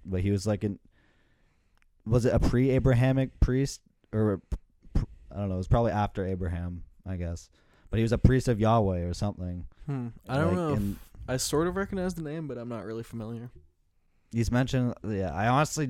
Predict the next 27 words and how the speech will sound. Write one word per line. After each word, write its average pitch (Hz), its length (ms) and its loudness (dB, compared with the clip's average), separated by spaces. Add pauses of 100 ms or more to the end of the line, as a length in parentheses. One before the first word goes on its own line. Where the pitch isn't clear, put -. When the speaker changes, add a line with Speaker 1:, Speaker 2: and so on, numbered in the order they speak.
Speaker 1:
I 104 100 -2
should 127 360 -2
know, 110 280 -2
but, 92 200 -6
like, 90 120 -8
I 95 80 -8
don't 107 140 -6
know 101 100 -6
why. 95 360 -4
Like, 87 260 -4
it's, - 320 -12 (480)
and 107 120 -4
they 110 100 0
don't 117 120 0
really 113 200 0
talk 107 260 2
about 92 280 0
him 92 60 -2
much, 90 280 -6
but 92 100 -4
his 90 140 -6
name 95 200 -4
comes 85 300 -8
up 82 140 -8
a 85 80 -10
bunch. 80 420 -10 (160)
Speaker 2:
Hmm. 135 140 -4